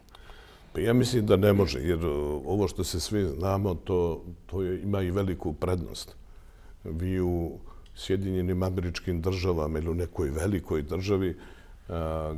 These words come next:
gdje se ljudi ne poznaju, morate da budete, a, sa jednim drugačijim pristupom nego što je pristup u, u, u Crnoj Gori.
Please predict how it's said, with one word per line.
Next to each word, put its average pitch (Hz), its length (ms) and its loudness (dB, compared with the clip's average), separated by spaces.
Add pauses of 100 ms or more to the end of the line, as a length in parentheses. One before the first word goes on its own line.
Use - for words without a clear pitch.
(140)
gdje 87 260 -2
se 95 220 0
ljudi 92 400 2
ne 87 180 0
poznaju, 98 680 2 (120)
morate 90 560 0
da 82 420 0 (200)
budete, 92 600 -2 (440)
a, 82 640 0 (1600)
sa - 160 0
jednim 110 340 6
drugačijim 107 560 2
pristupom 104 640 0
nego 98 240 2
što 101 220 0
je 95 180 4
pristup 90 600 -2
u, 87 240 0
u, 90 240 -4
u 92 180 -2
Crnoj 90 360 2
Gori. 80 220 0